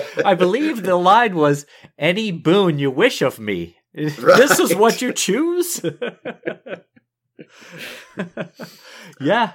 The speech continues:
Speaker 1: right. You, you put it very, uh, well there. <laughs>
Speaker 2: But good news for Sansa, she's off the hook for marrying Joffrey, which has gotta be,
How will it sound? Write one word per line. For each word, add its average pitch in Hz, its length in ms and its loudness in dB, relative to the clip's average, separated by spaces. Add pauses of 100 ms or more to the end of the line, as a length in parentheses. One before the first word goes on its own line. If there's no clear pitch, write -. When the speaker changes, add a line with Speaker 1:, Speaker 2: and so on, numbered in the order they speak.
Speaker 1:
right. 165 300 -4
You, 156 300 -4
you 156 140 0
put 208 220 2
it 190 100 0
very, 170 360 6
uh, 156 120 2
well 190 300 0
there. 101 360 -2
<laughs> - 280 -10 (640)
Speaker 2:
But 160 440 6
good 185 220 4
news 165 200 -2
for 135 60 -8
Sansa, 156 480 4
she's 143 320 -4
off 147 240 0
the 135 100 -2
hook 143 300 2
for - 480 -4
marrying 120 400 -2
Joffrey, 110 420 -4
which 95 140 -14
has 101 140 -14
gotta 107 200 -4
be, 95 300 -10